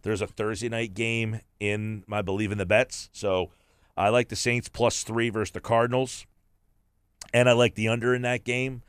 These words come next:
I also like the Saints plus one first quarter. If you can, if you're listening to this on Thursday night, jump on that. The Cardinals have scored three points in the first quarter, I think, the entire season.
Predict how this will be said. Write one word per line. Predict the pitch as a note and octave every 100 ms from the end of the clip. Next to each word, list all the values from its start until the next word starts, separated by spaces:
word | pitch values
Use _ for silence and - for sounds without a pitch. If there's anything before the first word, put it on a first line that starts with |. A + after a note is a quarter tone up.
| -
I | C#3+
also | G#3 F#3+
like | C#3
the | G#2
Saints | - B2+ -
plus | - A#2+ -
one | G#2+ G2+
first | - A2 G2 -
quarter. | - A2+ G2+ E2+ - - - _
If | G2+
you | G#2
can, | A2 G#2
if | A2
you're | G2+
listening | G#2+ E3+ E3 C#3+
to | B2
this | A#2+
on | A2
Thursday | F#2+ B2+ A#2 G#2
night, | A2 G2
jump | - A#2+ A2
on | G#2+
that. | G2+ G2+ G2+ - _ _ _
The | G2+
Cardinals | - D#3+ D#3+ B2 F#2+
have |
scored | - A2+ G2
three | - B2+ A#2+
points | - A2 E2+ -
in | E2
the |
first | D#2 G2+ F#2
quarter, | - F#2+ F2
I | D2
think, | F2 -
the | E2+
entire | C#2+ E2+ F2 C#2+
season. | - E2 D#2+ A1